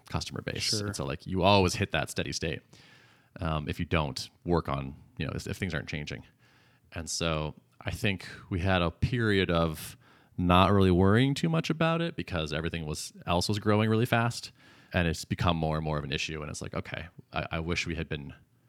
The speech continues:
Speaker 1: paying more attention to this and being, like, more,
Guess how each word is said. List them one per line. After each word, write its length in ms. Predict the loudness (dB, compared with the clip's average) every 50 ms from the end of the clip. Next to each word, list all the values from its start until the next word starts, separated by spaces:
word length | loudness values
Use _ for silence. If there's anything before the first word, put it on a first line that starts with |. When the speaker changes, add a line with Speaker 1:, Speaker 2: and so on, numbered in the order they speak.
| _ _ _ _ _ _ _ _ -4
Speaker 1:
paying 240 | -2 -2 -2 -4
more 120 | -4 -6 -10
attention 300 | -10 -10 -12 -12 -10 -10
to 60 | -10
this 120 | -8 -8 -10
and 60 | -10
being, 120 | -10 -8 -10
like, 140 | -10 -10 -10
more, 680 | -6 -4 -2 0 0 0 0 -2 -2 -4 -4 -8 -10